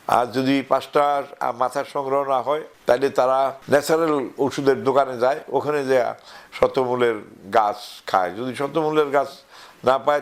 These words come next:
তারা শিমল গাছের শিকড় হরমোনের ওষুধ হিসাবে তারা ব্যবহার করে, সে শিমল গাছের শিকড় তারা খেতে থাকে। এরকম আমাদের দেশে আমরা চিনি না বলে আমাদের কাছে সোনা ও ছালি হয়ে যায়। অনেক মূল্যবান, মূল্যবান ঔষধি গাছ,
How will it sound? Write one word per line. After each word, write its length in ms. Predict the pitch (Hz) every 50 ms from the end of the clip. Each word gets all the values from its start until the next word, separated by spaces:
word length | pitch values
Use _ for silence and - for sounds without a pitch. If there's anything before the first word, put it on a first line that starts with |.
| 143 -
তারা 180 | 131 120 120
শিমল 420 | - - - 175 160 165 175 175 170
গাছের 320 | 151 147 139 - 151 131
শিকড় 480 | - - - 120 110 - 165 156 120 95 -
হরমোনের 460 | 101 107 120 123 120 123 127 127 123 117
ওষুধ 260 | 113 107 - 123 110
হিসাবে 320 | 92 98 117 113 101 101
তারা 320 | 98 101 98 95 92 92 - -
ব্যবহার 380 | 95 107 107 101 107 110 107 101
করে, 240 | 107 123 160 208 -
সে 180 | - - -
শিমল 280 | 113 127 123 127 127 123
গাছের 320 | 117 117 110 - - 110
শিকড় 380 | - 139 127 127 131 120 113 110 - - -
তারা 300 | 110 104 101 92 90 85 - -
খেতে 240 | - 123 107 - 95
থাকে। 340 | - 95 85 - - 78 76 -
এরকম 340 | 180 180 190 175 208 202 185
আমাদের 520 | 147 151 151 151 160 160 180 185 170 160
দেশে 460 | 160 170 - - 190 180 180 175 160
আমরা 380 | - - 139 135 127 135 156 156 156 -
চিনি 280 | - 185 185 175 175
না 160 | 170 170 180 170
বলে 440 | 160 160 156 165 165 160 156 156 - - - - - - - -
আমাদের 480 | - - 127 131 131 135 135 135 143 123
কাছে 420 | - 143 135 - - 131 123 123 123 - - - - - -
সোনা 320 | - - - 143 139 143
ও 160 | 135 135 127
ছালি 300 | 117 - - 127 131 123
হয়ে 240 | 101 92 104 104 101
যায়। 200 | 87 90 78 76 - - - - - - - - -
অনেক 560 | 139 147 165 202 220 220 220 190 170 - -
মূল্যবান, 720 | 131 127 120 110 107 110 120 123 123 131 131 131 139 135 -
মূল্যবান 640 | 113 117 117 117 117 120 113 113 117 110 101 87 80 101
ঔষধি 360 | 92 - - 113 110 110 107
গাছ, 520 | 95 101 101 104 104 98 90 85 - -